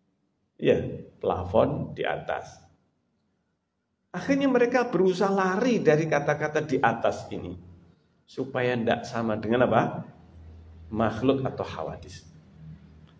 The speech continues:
Kaidahnya sama. Dan ini yang di,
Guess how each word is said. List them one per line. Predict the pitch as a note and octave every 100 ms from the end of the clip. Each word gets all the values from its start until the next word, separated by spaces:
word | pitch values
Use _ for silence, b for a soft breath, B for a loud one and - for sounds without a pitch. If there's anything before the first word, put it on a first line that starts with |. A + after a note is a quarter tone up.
| -
Kaidahnya | - C3 E3 G#3+ G3
sama. | B2+ F2+ - - - - - - _ - - _ - - - - - - - - - -
Dan | B2 D3
ini | A3 A3+
yang | F3+ E3
di, | D3+ F#3 - -